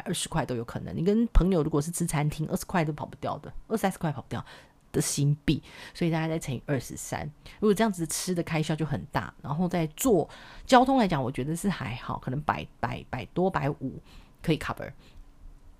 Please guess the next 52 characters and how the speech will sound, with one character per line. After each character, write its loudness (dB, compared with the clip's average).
如 4
果 6
你 2
是 -4
坐 4
交 0
通 -2
工 -4
具 -2
的 -2
话， 0
但 0
是 0
你 4
也 2
是 0
要 4
花 2
时 -4
间 -6
去 -4
搭 -6
交 -6
通 -6
工 -8
具。 -8
如 0
果 4
你 4
要 4
公 6
司 2
近， 4
你 0
可 4
能 0
租 -4
金 -2
贵； 0
你 -2
离 2
公 6
司 2
远， 4
你 -2
就 2
要 4
花 2
时 -10
间 -4
坐 -6
车。 -10